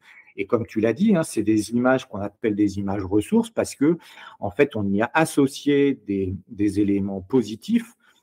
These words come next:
que l'on veut, euh, utiliser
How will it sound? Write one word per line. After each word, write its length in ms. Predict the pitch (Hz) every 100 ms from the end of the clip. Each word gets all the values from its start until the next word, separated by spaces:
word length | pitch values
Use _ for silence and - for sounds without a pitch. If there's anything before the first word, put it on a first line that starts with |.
| _
que 80 | -
l'on 240 | 107 110 107
veut, 380 | 95 110 127 -
euh, 340 | 98 92 101 -
utiliser 840 | 170 160 - 135 123 120 175 208